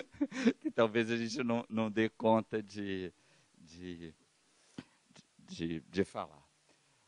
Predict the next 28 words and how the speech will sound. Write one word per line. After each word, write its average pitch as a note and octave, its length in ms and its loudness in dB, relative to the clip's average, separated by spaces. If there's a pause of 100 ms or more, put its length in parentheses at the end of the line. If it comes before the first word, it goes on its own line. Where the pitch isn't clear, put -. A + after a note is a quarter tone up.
(200)
Mas, A#2 720 -10 (120)
é, G2 880 -6 (520)
a F#2+ 60 -12
gente A#2+ 320 -6
já, A#2+ 400 -2
já, G2+ 320 -6 (680)
já G2+ 260 -12 (140)
viu, A#2 200 -6
a G#2 60 -2
gente G#2+ 160 -14
tem A#2 140 -14
muitas G#2+ 420 -12
afinidades G2 960 -10 (380)
e G2+ 180 -14
a G2 60 -10
gente G2+ 420 -16 (460)
vai A2+ 160 -8
falar A#2+ 260 -4
um A#2+ 80 -4
pouco C3 380 -4
sobre C3 400 -6
esse, B2 260 -4
o A#2 100 -10
nascimento B2+ 760 -6
da A2 140 -8
maternidade, G#2+ 840 -4
da G2 120 2
paternidade G#2+ 1040 -6